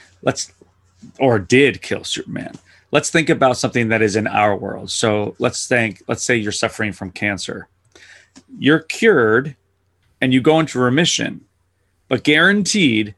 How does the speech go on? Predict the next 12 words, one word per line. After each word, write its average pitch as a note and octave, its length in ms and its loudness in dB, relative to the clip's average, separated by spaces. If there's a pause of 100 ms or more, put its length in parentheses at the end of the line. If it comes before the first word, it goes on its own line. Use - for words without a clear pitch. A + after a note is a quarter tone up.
(500)
patients D3+ 480 0
that D#3 240 2
go C#3 180 4
into C#3+ 180 0
remission C#3 600 0
are A2 260 -2
always C3+ 480 4
fearing, G2+ 720 0 (400)
will B2 200 4
it A#2 120 -8
come G#2 300 -6
back? - 680 -10